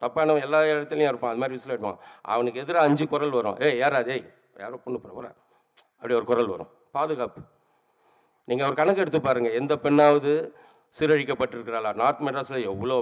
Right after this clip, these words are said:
எல்லா ரவுடி இருப்பான், எல்லாம் கத்தியோட இருப்பான், எல்லா ஊர்லயும் இருக்கிற மாதிரி அங்க இருப்பான். ஒரு நூறு பேர் இருக்கிறான்னா அதுல ஒரு பத்து பேர் ரவுடி இருப்பான். அதுக்காக அந்த ஊரையே சொல்லக்கூடாது. இந்த பண்பு எங்க இருந்து வந்ததுன்னு நான் நினைக்கிறேன்னா,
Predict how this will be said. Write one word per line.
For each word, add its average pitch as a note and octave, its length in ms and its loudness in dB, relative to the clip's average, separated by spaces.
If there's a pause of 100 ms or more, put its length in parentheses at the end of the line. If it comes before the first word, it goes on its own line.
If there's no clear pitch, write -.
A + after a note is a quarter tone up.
எல்லா G2+ 260 -4
ரவுடி A#2 220 -2
இருப்பான், B2+ 300 -2
எல்லாம் C3 240 -2
கத்தியோட C3+ 360 -2
இருப்பான், B2+ 340 -2 (1500)
எல்லா F2 220 -8
ஊர்லயும் A3 280 2
இருக்கிற G3+ 200 2
மாதிரி F#3 220 2
அங்க C3 160 2
இருப்பான். - 300 -10 (680)
ஒரு G2+ 120 -10
நூறு D3+ 240 4
பேர் G#3+ 160 2
இருக்கிறான்னா E3 320 0
அதுல F#3 160 2
ஒரு B2 60 -2
பத்து C3 220 -8
பேர் A#2 180 -4
ரவுடி F2+ 180 -10
இருப்பான். - 280 -20
அதுக்காக E3 380 -4
அந்த C#3+ 120 -2
ஊரையே E3 280 -2
சொல்லக்கூடாது. G#2+ 440 -8 (320)
இந்த B2+ 200 -4
பண்பு A#3+ 420 -2
எங்க F#3+ 240 2
இருந்து G#3+ 240 6
வந்ததுன்னு C#3+ 400 4
நான் A#2+ 160 4
நினைக்கிறேன்னா, A#2 460 -2